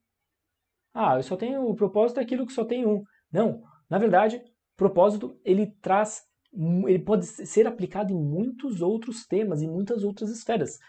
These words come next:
né? Eu tô falando aqui profissionalmente, você pode pensar no seu propósito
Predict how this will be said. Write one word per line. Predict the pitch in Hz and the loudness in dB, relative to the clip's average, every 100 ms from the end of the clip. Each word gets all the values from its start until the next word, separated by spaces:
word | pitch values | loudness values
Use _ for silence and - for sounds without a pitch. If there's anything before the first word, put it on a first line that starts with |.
| _ | _
né? | 156 | -4
Eu | 151 | -4
tô | 156 | -2
falando | - 202 | -2 -2
aqui | 190 - | -2 -4
profissionalmente, | - 202 202 196 160 156 226 202 | -4 -4 -4 -8 -4 -4 -4 -4
você | 143 170 | -6 -4
pode | 202 196 | -4 -2
pensar | 202 190 185 | -4 -2 -2
no | 170 | -2
seu | 156 185 | -2 0
propósito | 185 151 175 160 151 139 | 0 0 0 0 -2 -8